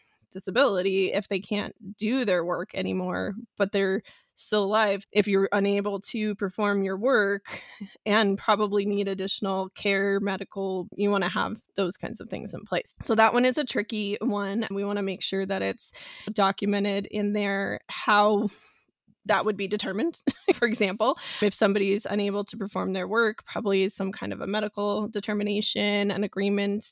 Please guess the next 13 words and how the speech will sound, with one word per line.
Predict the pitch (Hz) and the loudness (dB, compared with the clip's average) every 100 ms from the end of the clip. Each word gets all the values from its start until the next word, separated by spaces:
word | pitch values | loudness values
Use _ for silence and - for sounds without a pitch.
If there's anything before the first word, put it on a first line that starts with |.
| - | -4
in | 208 202 | 0 0
there. | 202 202 196 | 0 -2 -2
You | 196 | -4
definitely | 190 190 - 196 196 | -2 -2 0 2 2
want | - 214 196 196 - | 0 -2 0 0 -2
to | - 208 190 196 - - - _ | -2 2 4 4 2 -10 -20 _
have | - - 196 190 220 - _ - | -6 0 2 2 0 -14 _ -12
a-, | - - | -10 0
as | - 220 | 0 4
much | 233 254 - | 4 4 4
black | 240 226 226 | 6 6 6
and | 233 | 4
white | 196 214 254 - - | 4 0 -2 -6 -8